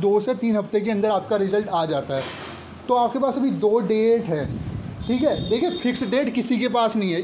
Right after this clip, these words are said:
इन्होंने भी अंदाजे से ही बोला है, इन्होंने उन-, इन्होंने भी यही बोला है कि या तो अक्टूबर के last week में आ सकता है या नवंबर के first week में। देखिए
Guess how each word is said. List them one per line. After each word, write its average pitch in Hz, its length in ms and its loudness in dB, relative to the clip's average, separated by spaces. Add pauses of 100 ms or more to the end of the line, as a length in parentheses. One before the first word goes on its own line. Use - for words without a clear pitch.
इन्होंने 240 340 0
भी 254 100 0
अंदाजे 202 420 2
से 220 120 0
ही 214 60 0
बोला 160 260 2
है, 135 120 -2 (400)
इन्होंने 247 440 2
उन-, 226 280 -2
इन्होंने 240 420 0
भी 240 140 0
यही 226 160 2
बोला 196 320 2
है 240 160 0 (440)
कि 269 140 0 (120)
या 196 120 4
तो 233 120 0
अक्टूबर 240 340 0
के 240 100 0
last 185 320 2
week 214 200 -2
में 240 140 0
आ 247 80 2
सकता 247 320 0
है 285 140 4 (180)
या 226 140 2
नवंबर 196 340 0
के 220 120 -2
first 160 220 -4
week 143 180 -6
में। 143 120 -4
देखिए 247 240 0